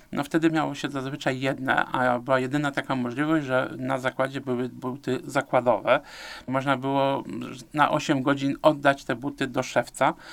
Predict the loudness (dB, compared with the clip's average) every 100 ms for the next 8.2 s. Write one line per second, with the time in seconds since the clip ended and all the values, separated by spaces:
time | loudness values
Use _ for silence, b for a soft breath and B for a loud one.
0 | B B -2 0 -2 0 -4 -4 -2 -2
1 | -2 -2 2 2 2 0 0 2 0 0
2 | -4 -4 0 2 4 4 4 4 2 2
3 | 2 2 4 4 4 4 2 B B B
4 | -4 2 4 4 6 4 4 0 -6 -6
5 | -2 -2 -2 -4 -4 -2 -2 -2 -2 0
6 | 2 0 -4 -8 -6 -4 -2 -2 0 -2
7 | 0 -2 0 -2 0 0 0 -2 -2 -6
8 | -4 -4